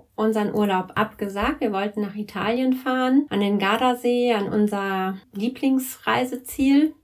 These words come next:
Da war erstmal eine, ja, große Traurigkeit,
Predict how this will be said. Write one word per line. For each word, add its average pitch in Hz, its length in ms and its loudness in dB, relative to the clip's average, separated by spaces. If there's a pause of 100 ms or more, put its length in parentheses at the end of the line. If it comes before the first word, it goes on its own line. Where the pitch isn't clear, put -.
Da 208 160 2
war 202 160 4
erstmal 208 640 2
eine, 196 760 -4 (380)
ja, - 320 -4
große 202 800 -4 (300)
Traurigkeit, 285 1040 0